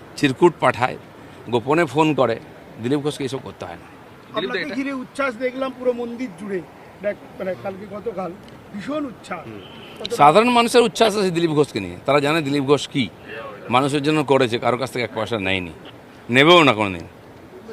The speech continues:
Speaker 1: আমি ভিক্ষা করে খাই, লোকের বাড়ি গিয়ে খাই। লোক জানে আমি চল্লিশ বিয়াল্লিশ বছর ধরে সমাজে কাজ করছি সব ছেড়ে। আজ বয়স হয়েছে, আমারও মনে হয়েছে সমাজের বোঝা হব না আমি, পার্টিরও বোঝা হব না।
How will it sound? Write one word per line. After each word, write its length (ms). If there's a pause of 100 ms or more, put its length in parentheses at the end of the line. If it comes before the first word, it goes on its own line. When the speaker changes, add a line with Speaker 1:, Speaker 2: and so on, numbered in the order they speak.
(120)
Speaker 1:
আমি 200
ভিক্ষা 300
করে 200
খাই, 200
লোকের 280
বাড়ি 220
গিয়ে 180
খাই। 240 (760)
লোক 140
জানে 280 (160)
আমি 180
চল্লিশ 300
বিয়াল্লিশ 340
বছর 220
ধরে 180
সমাজে 320
কাজ 240
করছি 240
সব 200
ছেড়ে। 240 (1300)
আজ 260
বয়স 340
হয়েছে, 220
আমারও 260
মনে 180
হয়েছে 260 (920)
সমাজের 380
বোঝা 300
হব 160
না 100
আমি, 160 (640)
পার্টিরও 360
বোঝা 280
হব 120
না। 140